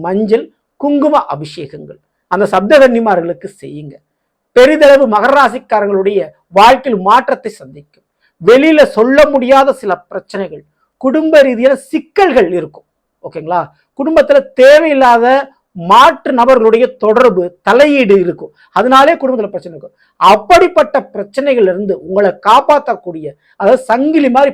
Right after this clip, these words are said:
பிணைந்திருக்கும் அந்த பிரச்சனை. So அந்த பிரச்சனை எப்படி தீர்க்கிறதே தெரியாம இருக்கும். அப்படிப்பட்ட தீர்க்க முடியாத பிரச்சனைக்கு வழி வகுத்து கொடுக்கும் இந்த சப்தகன்னிமாருடைய வழிபாடு.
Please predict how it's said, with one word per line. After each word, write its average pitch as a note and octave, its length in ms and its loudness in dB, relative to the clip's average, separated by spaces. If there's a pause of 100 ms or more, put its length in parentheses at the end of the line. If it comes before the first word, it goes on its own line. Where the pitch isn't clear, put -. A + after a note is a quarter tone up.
(180)
பிணைந்திருக்கும் D#4+ 680 -2
அந்த E3 160 -14
பிரச்சனை. D#3+ 260 -18 (600)
So C#4 60 2 (360)
அந்த G3 220 -2
பிரச்சனை C4+ 320 -6
எப்படி E4+ 220 -4 (120)
தீர்க்கிறதே C#4+ 360 -4 (100)
தெரியாம G#3 320 -2
இருக்கும். - 220 -20 (420)
அப்படிப்பட்ட C4+ 500 0 (140)
தீர்க்க E4 360 -4
முடியாத D4 280 2 (100)
பிரச்சனைக்கு G3+ 500 -8 (440)
வழி C#4+ 280 4 (120)
வகுத்து C4 300 -2 (120)
கொடுக்கும் G#3+ 420 -4
இந்த F#3 120 -8 (120)
சப்தகன்னிமாருடைய G3+ 1000 -4
வழிபாடு. C#3 440 -18